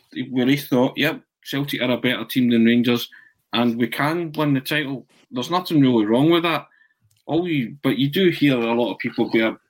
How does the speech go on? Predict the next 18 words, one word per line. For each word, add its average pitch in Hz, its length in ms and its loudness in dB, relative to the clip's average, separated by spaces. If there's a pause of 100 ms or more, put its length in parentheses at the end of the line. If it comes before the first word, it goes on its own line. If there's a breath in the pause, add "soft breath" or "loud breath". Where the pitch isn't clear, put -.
(100)
wee 123 80 4
bit 123 160 0
more 120 160 2
conservative 113 680 -6
and 101 100 -2
say, 113 320 2
"Well, 110 360 0 (300 loud breath)
that's 120 220 -4
gonna 120 220 2
get 110 180 -6
pinned 117 320 2
up 113 240 -2 (160)
in 95 320 -4 (420 soft breath)
the 104 80 0
Rangers 104 380 0
dressing 104 400 -2
room, 104 160 2
and 98 240 0